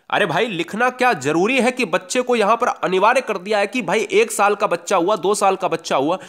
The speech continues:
उसको लिखना आना चाहिए? ऐसा नहीं होना है। जिसे जल्दी प्राप्त किया जा सकता है, ऐसा कुछ नहीं है भाई। यह एक बातचीत है। भाई, बातचीत कैसी है? जब आप अपने घर पे बैठे होते थे बीस साल पहले, आपके बाबा जी क्या किया करते थे?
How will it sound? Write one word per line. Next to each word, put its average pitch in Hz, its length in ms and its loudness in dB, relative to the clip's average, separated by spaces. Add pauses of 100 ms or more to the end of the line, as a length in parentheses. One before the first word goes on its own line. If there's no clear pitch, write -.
(300)
उसको 175 300 0
लिखना 190 420 0
आना 208 420 4
चाहिए? 226 640 -2 (880)
ऐसा 180 220 0
नहीं 139 180 0
होना 180 280 0
है। 123 240 -4 (240)
जिसे 190 180 0
जल्दी 175 320 0
प्राप्त 196 340 -2
किया 190 160 -2
जा 180 80 0
सकता 175 280 -4
है, 165 60 2
ऐसा 165 140 -4
कुछ 156 260 -12
नहीं 208 180 0
है 214 80 0
भाई। 190 240 0 (260)
यह 180 240 0
एक 180 320 -6
बातचीत 143 460 -2
है। 147 500 -4
भाई, 214 100 2
बातचीत 202 460 -2
कैसी 220 260 -2
है? 127 440 -6
जब 196 160 0
आप 208 260 2
अपने 220 220 -8
घर 143 160 -8
पे - 140 -4
बैठे 156 320 -2
होते 156 300 -4
थे 156 180 -4
बीस 175 260 -6
साल 170 160 -2
पहले, 147 240 -2
आपके 180 300 0
बाबा 131 260 0
जी 170 140 -8
क्या 160 160 -4
किया 214 220 -4
करते 196 260 -8
थे? - 220 -16